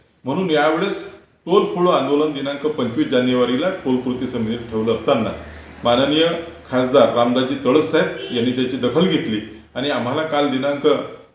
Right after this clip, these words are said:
चौदा तारखेला, अ, गडकरी साहेबांच्या बंगल्यावर बोलवून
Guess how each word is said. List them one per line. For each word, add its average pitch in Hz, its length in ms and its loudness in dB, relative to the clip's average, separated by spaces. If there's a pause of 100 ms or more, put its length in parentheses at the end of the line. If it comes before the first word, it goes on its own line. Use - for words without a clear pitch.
(560)
चौदा 135 260 4
तारखेला, 139 420 0
अ, - 960 -2
गडकरी 127 360 0
साहेबांच्या 147 420 0
बंगल्यावर 135 440 0
बोलवून 127 720 -2